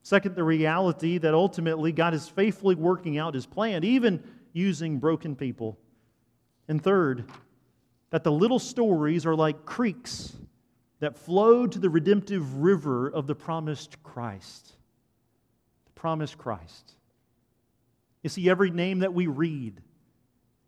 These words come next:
every name that we read is an act of mercy. Every story we read about in a newspaper today of a birth is an act of the mercy of God.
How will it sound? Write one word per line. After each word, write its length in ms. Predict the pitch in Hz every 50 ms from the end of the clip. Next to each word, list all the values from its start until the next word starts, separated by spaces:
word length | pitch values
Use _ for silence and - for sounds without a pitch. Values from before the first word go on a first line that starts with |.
| _ _ _ _ -
every 220 | 151 180 220 226
name 240 | 202 214 214 202 196
that 100 | 196 185
we 120 | 170 165 147
read 340 | 135 131 117 110 107 - - _ _ _ _ _ _ _ _ _ _ _ _ _ _ _ _ _ _ _ _ _ _ _ _ _ _ _ _
is 160 | 175 131 127
an 60 | 143 147
act 180 | 147 - -
of 80 | 127 120
mercy. 420 | 135 143 135 131 - - 101 87 - _ _ _ _ _ _ _ _ _ _ _ _ _ _ _ _ _ _ _ _ _ _ _ _ _ _ _ _ _ _ _ _ _ _ _ _ _ _ _ _ _ _ _ _ _ _ _ _ _ _ _ _ _ _ _ _ _ _ _ -
Every 200 | - 170 185 208
story 420 | - - - 202 202 214 196 185 170
we 120 | 151 160
read 200 | 151 170 190 170
about 300 | 160 143 151 147 147 139
in 100 | 143 139
a 60 | 135
newspaper 500 | 143 160 170 135 - 156 143 135 - 127
today 520 | 120 - 135 127 139 143 139 127 117 104 - - _ _ _ -
of 80 | 127 135
a 60 | 123
birth 520 | 110 160 160 131 107 - - - - _ _ _ _ _ _ _ _ _ _ _ _ _ _ _ _ _ _ _ _ _ -
is 140 | 156 131 131
an 80 | 151
act 240 | 160 180 151 131 -
of 80 | 143 120
the 60 | 123
mercy 420 | 131 139 156 165 151 - - 151
of 140 | 135 117 117
God. 360 | 127 117 107 90 87 85 _